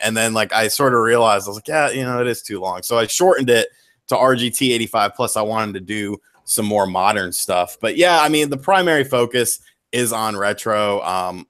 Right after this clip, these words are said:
obviously with the Switch, you know, there was a, a lot of Switch related content on there, but the primary focus, I like to, I like to focus on retro stuff.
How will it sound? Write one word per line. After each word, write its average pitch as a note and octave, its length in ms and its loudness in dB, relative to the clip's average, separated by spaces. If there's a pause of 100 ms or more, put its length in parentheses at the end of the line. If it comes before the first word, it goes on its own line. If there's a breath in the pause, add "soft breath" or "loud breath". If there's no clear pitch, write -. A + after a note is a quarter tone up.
(120)
obviously C3+ 400 2
with A#2 160 -2
the F#2+ 80 -6
Switch, - 680 0 (260 soft breath)
you A2+ 140 -4
know, G#2 220 0
there G#2 160 0
was G2+ 180 -4
a, G2 200 -4
a G#2+ 100 0
lot G2 240 0
of F#2+ 80 -6
Switch - 340 -6
related F#2+ 400 -2
content F2+ 640 -4
on F2 240 -2
there, F2+ 240 -2
but F#2 320 -2
the D3+ 80 -6
primary D3+ 380 2
focus, F2+ 420 -4
I E2+ 120 -2
like F2+ 200 -6
to, F2+ 260 -12
I F2 60 -2
like E2+ 140 -4
to E2 80 -20
focus F2 320 -8
on E2+ 120 -10
retro E2+ 300 -10
stuff. F2 460 -6